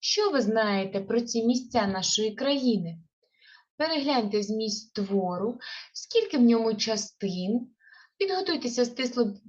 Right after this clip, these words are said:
переказати оповідання за складеним планом. Отже, план. А, перший пункт. Яких тільки музеїв не буває на світі. Другий.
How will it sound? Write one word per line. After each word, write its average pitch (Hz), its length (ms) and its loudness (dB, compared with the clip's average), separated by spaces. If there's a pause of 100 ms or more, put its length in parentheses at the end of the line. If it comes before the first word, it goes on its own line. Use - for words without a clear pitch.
(160)
переказати 226 680 0
оповідання 190 840 -4
за 220 120 -2
складеним 240 640 4
планом. 165 600 -4 (420)
Отже, 190 380 0 (220)
план. 190 400 2 (580)
А, 185 260 0
перший 220 500 2
пункт. 165 540 -8
Яких 240 680 -2
тільки - 340 -6
музеїв 226 680 2
не 214 80 0
буває 196 420 0
на 196 140 -2
світі. 175 640 -6 (380)
Другий. 233 560 0